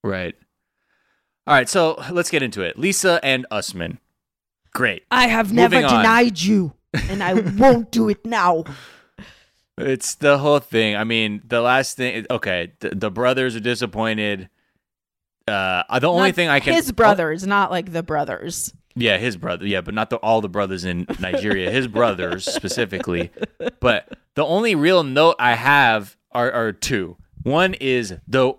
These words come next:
Speaker 1: the state of that hotel room. Every time they show the interior of that hotel room, I get s-, I get anxiety. 'Cause look, I'm not, I'm not, you know, mommy dearest,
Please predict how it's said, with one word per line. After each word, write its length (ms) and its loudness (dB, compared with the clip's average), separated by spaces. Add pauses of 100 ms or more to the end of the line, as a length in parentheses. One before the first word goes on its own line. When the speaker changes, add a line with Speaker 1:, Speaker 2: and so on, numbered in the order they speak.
(340)
Speaker 1:
the 140 0
state 500 -4
of 180 -2
that 220 2
hotel 480 -2
room. 240 -10 (100)
Every 340 -2
time 360 -2
they 160 -2
show 320 -2
the 80 -4
interior 320 -4
of 40 -2
that 120 0
hotel 320 -4
room, 240 -6 (160)
I 300 2 (160)
get 320 -2 (180)
s-, 480 -4
I 100 0
get 180 -2
anxiety. 800 -8
'Cause 200 -4
look, 180 -2
I'm 160 -2
not, 240 -2 (180)
I'm 200 0
not, 280 -4 (440)
you 80 -2
know, 300 -4 (260)
mommy 320 0
dearest, 580 -4